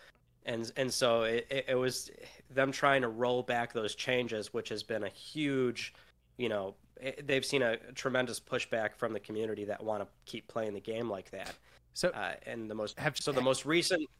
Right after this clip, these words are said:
Speaker 1: controversy is that they increased the prices of raid passes
Speaker 2: Oh.
Speaker 1: substantially.
Speaker 2: Oh, okay. I see that the, the microtransaction price went up on that one.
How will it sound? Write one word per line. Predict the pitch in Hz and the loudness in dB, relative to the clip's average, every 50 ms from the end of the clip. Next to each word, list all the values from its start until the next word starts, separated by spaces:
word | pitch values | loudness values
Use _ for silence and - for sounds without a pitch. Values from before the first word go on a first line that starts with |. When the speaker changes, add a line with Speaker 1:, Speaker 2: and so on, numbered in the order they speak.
| _ _ _ _ _ | _ _ _ _ _
Speaker 1:
controversy | - - 165 156 135 - 127 120 117 113 - - 120 | 2 4 6 6 4 4 2 0 0 2 2 0 -2
is | 113 - | 2 2
that | 131 117 - | 2 2 2
they | 117 113 | 2 0
increased | 127 123 120 - - 139 131 - | 0 -2 -2 0 2 2 2 2
the | - 113 | 0 -4
prices | - - - - 139 135 135 - - 117 107 104 104 - - | -6 -2 4 6 6 6 6 4 0 -2 -2 -4 -6 -4 -4
of | 139 117 110 | -4 -4 -2
raid | 113 120 117 113 110 | 0 0 0 0 -2
passes | - - 101 143 147 151 147 135 127 120 110 107 | -2 0 2 4 6 6 4 4 2 0 -2 -4
Speaker 2:
Oh. | 101 | -6
Speaker 1:
substantially. | - - - 123 - - - - - 131 127 - - - - - - - | -2 -2 0 0 0 -2 -4 -4 -4 -4 -2 -2 -4 -6 -6 -8 -8 -6
Speaker 2:
Oh, | 123 120 123 120 120 117 113 110 110 113 110 | -4 -2 -2 -2 -2 -2 -2 -4 -6 -8 -8
okay. | - - - 117 110 110 | -6 -4 -4 -2 0 2
I | 117 123 127 | 2 4 4
see | - - 131 120 | 2 2 0 0
that | 113 113 117 107 - | 0 -2 -2 0 0
the, | 131 120 117 113 | 0 0 0 0
the | 110 127 | 0 2
microtransaction | 131 127 131 - 139 117 131 123 117 117 120 113 110 - - 110 | 2 2 2 2 0 0 0 0 2 2 0 0 0 -2 -4 -4
price | - 113 107 - - | -4 -4 -4 -4 -4
went | 110 110 | -2 0
up | 117 135 - - | 0 0 0 -2
on | 110 107 | -6 -8
that | 110 107 104 - | -8 -8 -8 -8
one. | - 107 104 107 | -8 -8 -8 -10